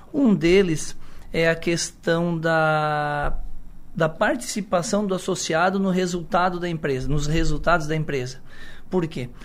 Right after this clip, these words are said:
Um dos princípios do cooperativismo, por mais que sejamos uma cooperativa e tenhamos foco naturalmente na distribuição de energia, na manutenção do sistema,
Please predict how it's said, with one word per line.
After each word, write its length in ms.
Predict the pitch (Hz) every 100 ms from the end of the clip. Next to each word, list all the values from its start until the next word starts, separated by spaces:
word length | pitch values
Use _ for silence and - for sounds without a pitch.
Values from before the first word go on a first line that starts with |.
| - -
Um 180 | 240
dos 160 | 330 220
princípios 800 | - 185 156 - 190 208 190 156
do 120 | 160
cooperativismo, 1040 | 160 151 156 143 135 135 127 156 185 156 135 - - - - -
por 140 | 156
mais 300 | 151 165 196
que 100 | -
sejamos 560 | 175 160 147 165 165 156
uma 180 | 160 160
cooperativa 920 | 160 - 160 147 143 165 156 143 139 - -
e 60 | 156
tenhamos 720 | - 147 151 160 156 143 -
foco 760 | - - - 180 180 185 185 160
naturalmente 880 | 147 143 160 139 143 160 156 156
na 100 | 143
distribuição 760 | 139 139 156 147 147 - 165 165
de 80 | 151
energia, 680 | 147 143 139 151 160 143 143
na 100 | 147
manutenção 800 | 156 156 151 151 139 - - -
do 80 |
sistema, 720 | 147 - - - 165 156 143